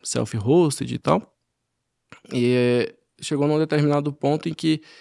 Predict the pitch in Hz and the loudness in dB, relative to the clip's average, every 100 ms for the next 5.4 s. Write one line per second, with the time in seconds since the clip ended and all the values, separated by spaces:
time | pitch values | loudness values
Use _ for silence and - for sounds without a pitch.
0 | - - 131 135 139 139 147 127 139 175 | -20 -8 -2 0 0 -2 0 2 2 0
1 | 160 135 - 123 123 120 143 143 123 - | -4 -6 -4 -4 0 2 2 2 0 0
2 | 120 117 113 117 113 123 123 113 120 117 | -2 -2 0 2 4 6 4 2 -2 0
3 | 120 117 - 120 113 120 117 117 120 131 | 2 2 2 0 2 2 2 4 4 6
4 | 139 135 147 147 143 - 147 - 156 127 | 6 6 6 4 2 2 2 4 2 6
5 | 120 127 151 | 6 6 2